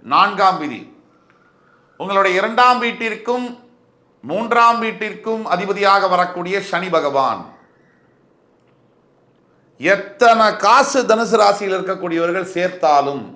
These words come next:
நான் சொல்றத unfortunately தப்பா எடுத்துக்க வேண்டாம், எத்தனை பணம் நீங்கள் உங்கள் வாழ்க்கையில் சேர்த்தாலும் உங்கள் விதி என்னன்னா, உங்க வாக்குல, நாக்குலேருந்து வர வார்த்தை sometimes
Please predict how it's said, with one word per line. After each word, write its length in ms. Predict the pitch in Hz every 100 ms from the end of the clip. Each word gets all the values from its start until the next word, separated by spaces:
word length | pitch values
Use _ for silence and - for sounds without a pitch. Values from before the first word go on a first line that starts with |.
| - - - _ _
நான் 160 | 120 120 -
சொல்றத 340 | 180 180 165 190 - - _ _ -
unfortunately 760 | 147 175 196 190 190 170 175 190 202
தப்பா 200 | 160 -
எடுத்துக்க 260 | 175 156 135 123
வேண்டாம், 260 | 107 90 - _ _ _ _ _ _ _ - 147
எத்தனை 400 | - 220 220 226 196 180
பணம் 280 | 185 208 196
நீங்கள் 320 | 180 180 185 175
உங்கள் 240 | 156 156 147
வாழ்க்கையில் 540 | 151 165 175 160 151 147
சேர்த்தாலும் 640 | 151 147 147 131 131 120 90 _ _ _ _ _ _ _ _ _ _ _ _ -
உங்கள் 220 | 127 131 110
விதி 200 | 208 262 226
என்னன்னா, 320 | 143 117 101 95 - _ _ _ _ _ _ _ _
உங்க 140 | 147 143 131
வாக்குல, 360 | 180 - 180 156 143 117
நாக்குலேருந்து 540 | 135 175 - 156 151 165
வர 100 | 135 151 123
வார்த்தை 340 | 151 - 135 92 - _ _ _ _ _ - -
sometimes 520 | 233 247 240 190